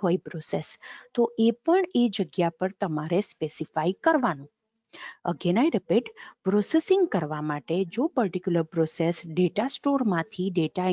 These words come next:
ઇનપુટ લેતી હોય તો એ પણ એ વસ્તુ તમારે એ જગ્યા પર સ્પેસિફાઈ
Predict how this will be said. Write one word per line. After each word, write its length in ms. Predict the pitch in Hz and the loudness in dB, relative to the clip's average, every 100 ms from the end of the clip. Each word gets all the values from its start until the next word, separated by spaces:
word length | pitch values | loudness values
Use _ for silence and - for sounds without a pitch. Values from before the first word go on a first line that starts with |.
| 160 | 0
ઇનપુટ 360 | 151 180 180 233 | 0 -2 0 0
લેતી 280 | 277 339 196 | 4 4 4
હોય 340 | 175 185 - - - _ | 2 0 -4 -12 -14 _
તો 160 | 196 - | -4 0
એ 160 | 220 208 - | 2 2 2
પણ 260 | 392 370 294 | 0 4 4
એ 20 | |
વસ્તુ 440 | 247 233 - 233 - | 4 2 0 -8 -4
તમારે 340 | 180 170 180 196 233 | -2 0 0 0 2
એ 120 | 277 269 | 2 2
જગ્યા 360 | 156 175 175 | 0 0 0
પર 180 | 180 208 - | 0 -2 -2
સ્પેસિફાઈ 720 | 170 - 175 175 175 262 - | -4 -2 -4 -2 2 2 0